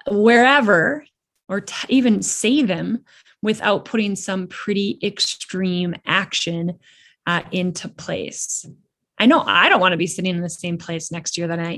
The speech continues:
am even right now. I want and desire to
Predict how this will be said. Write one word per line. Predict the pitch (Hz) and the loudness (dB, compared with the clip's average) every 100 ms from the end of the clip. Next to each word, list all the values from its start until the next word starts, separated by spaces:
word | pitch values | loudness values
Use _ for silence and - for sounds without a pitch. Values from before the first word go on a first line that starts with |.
| - | -6
am | 196 226 240 | 0 2 2
even | 196 196 196 196 - | -2 -2 -2 -4 -6
right | 175 175 180 160 - - | -8 -2 -2 -2 -8 -6
now. | 175 185 185 170 165 175 - | -2 0 0 0 -4 -4 -2
I | 180 190 | -2 -2
want | 185 190 208 196 214 - | -2 -2 2 2 0 -4
and | 190 185 | -4 -2
desire | 190 185 196 180 175 | -4 -2 0 0 -2
to | 185 - | -4 -8